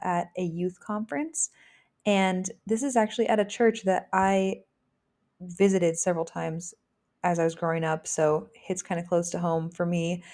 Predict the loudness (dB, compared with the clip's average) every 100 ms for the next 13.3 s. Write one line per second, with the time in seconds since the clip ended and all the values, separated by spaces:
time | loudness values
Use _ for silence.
0 | -20 -20 -20 -16 -2 2 6 6 4 2
1 | 0 0 -4 -2 4 6 6 4 2 -2
2 | -6 -6 0 0 0 -6 -6 0 2 2
3 | 2 -2 -6 _ _ _ _ _ _ _
4 | -12 -12 -12 -6 0 2 6 6 6 2
5 | 0 2 0 0 -6 -4 -2 -2 -6 _
6 | 0 2 4 2 0 -2 -2 -2 -4 -6
7 | -10 -6 -4 -4 -4 -6 -6 -4 -6 -4
8 | -2 0 0 -2 -2 -8 -8 -6 -2 0
9 | 2 0 -2 -12 -20 -20 _ _ 0 4
10 | 4 4 2 -2 -8 _ _ _ _ _
11 | _ _ -2 8 8 8 -2 -8 _ -2
12 | 0 2 4 4 4 2 0 0 2 2
13 | 2 -2